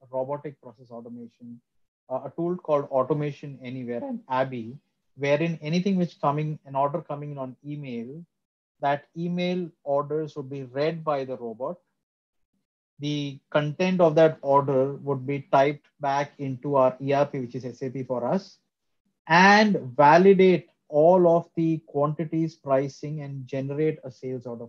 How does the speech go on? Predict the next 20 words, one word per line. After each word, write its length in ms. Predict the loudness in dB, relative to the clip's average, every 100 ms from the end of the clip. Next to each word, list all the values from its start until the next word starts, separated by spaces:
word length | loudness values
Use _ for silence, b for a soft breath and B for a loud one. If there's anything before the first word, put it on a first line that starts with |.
| -18
for 60 |
us. 140 | -20 _
So 340 | _ -2 -2 -6 _ _ _ _ _ _
the 120 | 0 4
entire 640 | 4 6 8 8 6 2
process 880 | -2 4 4 4 -2 -6 -6 -14 _ _
of 300 | -2 -2 -2 -8 _
order 380 | 2 2 4 0
taking 720 | -2 -4 -4 -6 -6 -6 -10 -12
to 80 | -12 -8
dispatch 640 | -10 -4 0 2 2 -4 -8
of 240 | -6 -6 -8 _ -8
goods 320 | -8 -8 _
from, 280 | -14 -14 -14 _ _ -8
uh, 200 | -8 -8
from 200 | -10 -12
our 240 | -12 -12 -8
factories 580 | -6 -6 -8 -8 -8 -12 _ _ _ _
is 140 | -4 0
automated. 520 | 2 0 -2 -6